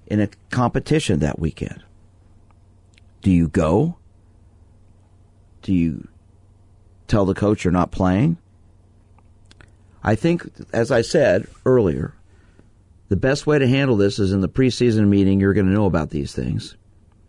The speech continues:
And you sit and tell the coach, the coach brings out the schedule.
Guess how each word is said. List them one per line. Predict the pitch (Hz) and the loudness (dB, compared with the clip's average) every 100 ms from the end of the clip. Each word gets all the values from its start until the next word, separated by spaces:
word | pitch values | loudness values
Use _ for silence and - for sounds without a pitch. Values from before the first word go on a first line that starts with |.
| _ - - - | _ -20 -18 -4
And | 101 | 0
you | 98 | 0
sit | 95 - | 0 -2
and | - | -2
tell | 95 104 101 | 0 0 0
the | |
coach, | 98 101 98 - | 0 0 0 -2
the | - 85 | -6 -4
coach | - 113 - | -2 -2 0
brings | 104 95 | 0 0
out | 107 98 | 0 -2
the | |
schedule. | 104 - 87 90 101 | -4 -2 0 0 -2